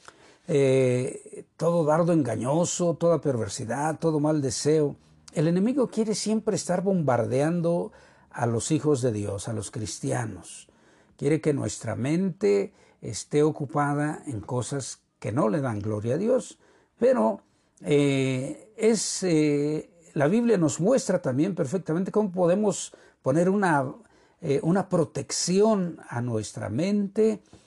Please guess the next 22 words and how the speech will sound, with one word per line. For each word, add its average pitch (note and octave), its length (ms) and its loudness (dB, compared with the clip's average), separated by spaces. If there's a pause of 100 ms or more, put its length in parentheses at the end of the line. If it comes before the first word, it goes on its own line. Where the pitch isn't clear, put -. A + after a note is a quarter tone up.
(580)
Eh, A#2+ 440 0
dice C3+ 300 0
que D#3 140 2
o-, B2 180 0 (380)
tenemos D3 420 0
la D3+ 80 4
oportunidad A#2 720 -2
de D3+ 140 2
usar D3 260 -2
el C#3+ 140 2
escudo C4 600 0
de E3 100 2
la A2+ 140 0
fe A#2+ 380 0
para A2 180 -4
apagar B2 460 -2
los A#2+ 240 -4
dardos F3+ 440 -4
de B2 80 -6
fuego E3+ 320 0
del B2+ 200 0
maligno D3 640 -4